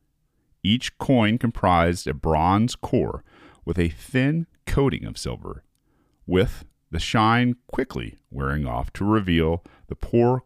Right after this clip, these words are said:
quality underneath. As a result, Roman soldiers would no longer accept being paid in the devalued coins,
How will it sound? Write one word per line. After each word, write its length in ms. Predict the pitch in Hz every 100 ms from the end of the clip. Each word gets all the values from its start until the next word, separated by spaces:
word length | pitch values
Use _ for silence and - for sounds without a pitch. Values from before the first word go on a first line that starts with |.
| -
quality 640 | - 107 82 65 58 64 65
underneath. 640 | 71 78 98 107 69 - - _ _ _ _ _ _
As 220 | - 71 78
a 40 |
result, 560 | 113 123 135 131 90 - _ _ _ _
Roman 320 | - 82 90 104
soldiers 580 | - 139 107 85 82
would 180 | 87 78
no 240 | 80 85 98
longer 360 | 101 95 98
accept 460 | 95 - 117 - -
being 260 | 87 82 82
paid 580 | - - 165 120 53 - _ _ _ _ -
in 240 | 71 64
the 180 | 71 101
devalued 420 | 98 90 98 95
coins, 540 | - 113 76 60 62